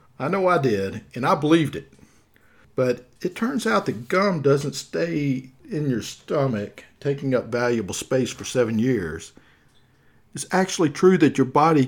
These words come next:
can't digest gum, but it passes through your system and it comes along, it comes out like, like corn. Some scientists are actually looking at the benefits of using gum to prevent complications after colon surgery, so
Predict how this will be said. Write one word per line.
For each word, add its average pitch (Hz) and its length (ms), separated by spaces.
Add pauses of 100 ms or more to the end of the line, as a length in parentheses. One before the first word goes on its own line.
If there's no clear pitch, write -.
can't 196 400
digest 104 480
gum, 101 420 (260)
but 147 100
it 147 100
passes 196 340
through 175 180
your 143 100
system 160 420
and 120 80
it - 40
comes 147 280
along, 139 640
it 135 120
comes 175 220
out 156 380 (160)
like, 123 320 (200)
like 135 200
corn. 151 460 (560)
Some 208 500
scientists 147 840
are 123 180
actually 139 400
looking 131 320
at 113 120
the 104 80
benefits 156 540
of 110 160
using 117 300
gum 135 300
to - 80
prevent 127 420
complications 131 840
after 107 240
colon 175 580
surgery, 87 580 (280)
so - 240